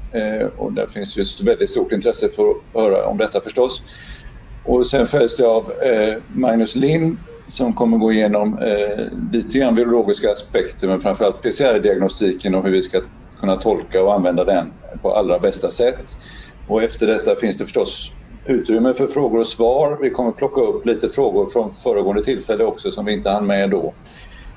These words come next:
Eh, och sen kommer det bli kommentarer och lite redovisningar från, eh, panelen som består av, eh, Magnus Brink från Göteborg, Maria Palmerus från Jönköping och Hedvig Glans från Stockholm. Johan Petersson har tyvärr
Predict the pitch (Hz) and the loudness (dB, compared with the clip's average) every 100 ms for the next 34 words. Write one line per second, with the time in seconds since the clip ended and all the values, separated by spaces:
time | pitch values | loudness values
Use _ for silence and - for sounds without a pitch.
0 | - 101 98 98 101 - 101 104 104 98 | -4 0 0 2 0 0 -2 0 2 2
1 | 98 98 110 101 101 131 127 127 123 123 | 2 0 0 0 2 2 4 4 4 4
2 | 117 117 - 117 117 98 101 - 101 101 | 2 0 0 2 2 2 0 -2 -2 -2
3 | 95 110 98 95 92 87 - 117 120 113 | 0 -4 -2 -2 -4 -4 -2 2 4 4
4 | 123 143 131 135 120 117 - 123 110 104 | 4 2 0 0 2 0 2 2 2 0
5 | 95 104 110 107 104 104 117 123 123 131 | 0 -2 0 0 0 -2 -2 0 0 0
6 | 120 135 127 117 139 139 - - - - | 0 0 2 4 2 -2 -8 -20 -20 -20
7 | - 120 120 120 113 113 120 123 104 95 | -12 -2 2 4 2 0 0 2 2 2
8 | 107 104 - 107 107 101 107 95 - 110 | 0 -2 -4 -2 0 0 0 0 -2 -2
9 | 113 110 110 101 - 107 92 101 92 104 | -2 -2 -4 -4 -4 -2 0 -2 0 0
10 | 101 - - - - 117 104 98 - 117 | 0 -2 -6 -6 -8 -2 -2 -2 0 -2
11 | - 117 127 127 - - - - - - | 2 2 2 0 -4 -20 -20 -20 -14 -2
12 | 127 123 123 127 123 - 127 113 117 110 | 2 4 2 2 0 0 2 2 0 2
13 | 113 | 2